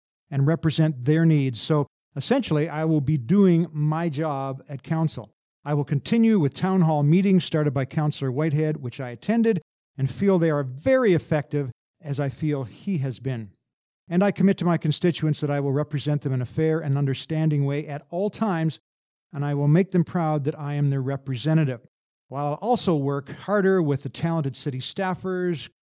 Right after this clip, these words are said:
other councillors, and the mayor to put into action the proposals that are brought to me that seem to be stalling in red tape all the time.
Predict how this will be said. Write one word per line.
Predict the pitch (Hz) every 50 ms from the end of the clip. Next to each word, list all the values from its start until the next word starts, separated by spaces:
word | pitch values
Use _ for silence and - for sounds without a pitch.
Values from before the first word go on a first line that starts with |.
| - -
other | 156 131 131
councillors, | 123 - - 185 185 185 170 - 175 170 170 147 -
and | - 147 139 135
the |
mayor | 143 147 151 151 151 151 147 - _ _ _ _ _
to | - 139
put | - - - 254 -
into | 269 254 196 - 185 165
action | 160 165 185 202 - - - 156
the | 151 147
proposals | - - 147 - - - - 226 254 262 254 175 143 151 147 135 - -
that | 139 139 139
are | 139 139 120 110 101 _ _ _ _ - 131
brought | - 165 202 240 - -
to | - 175
me | 147 135 131 131 123 - _ _ _ _ _ -
that | 135 127
seem | - - - 175 175 170 170
to | 160
be | 135 143
stalling | 131 - - - - 147 151 160 165 165 156
in | 143 131
red | 127 135 139 135 -
tape | - 135 123 117 -
all | 120 113 113
the | 113
time. | - - 113 95 95 98